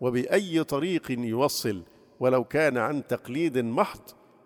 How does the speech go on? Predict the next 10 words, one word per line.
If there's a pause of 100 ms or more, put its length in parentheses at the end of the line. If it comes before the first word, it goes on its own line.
إذا
سلم
من
التزلزل". (540)
قال
القرطبي: (440)
"هذا
الذي
عليه
أئمة